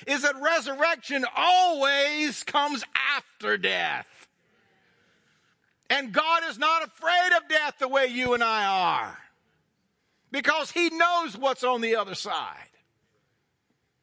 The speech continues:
Hmm. Colossians three, you died, and your life is now hidden with Christ in God.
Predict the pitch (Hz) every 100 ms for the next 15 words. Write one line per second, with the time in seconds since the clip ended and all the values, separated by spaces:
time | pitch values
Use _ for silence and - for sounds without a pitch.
0 | _ _ _ 131 107 76 _ _ _ _
1 | _ _ _ _ _ _ _ _ _ _
2 | _ _ 156 160 202 185 233 - 254 240
3 | 139 214 285 254 143 - 247 262 269 226
4 | 175 127 - - - - 214 220 247 220
5 | 220 262 277 247 226 233 185 247 247 233
6 | - _ - 453 311 381 240 208 - 165
7 | 311 247 - 254 262 247 - - _ 311
8 | 320 285 254 285 302 247 139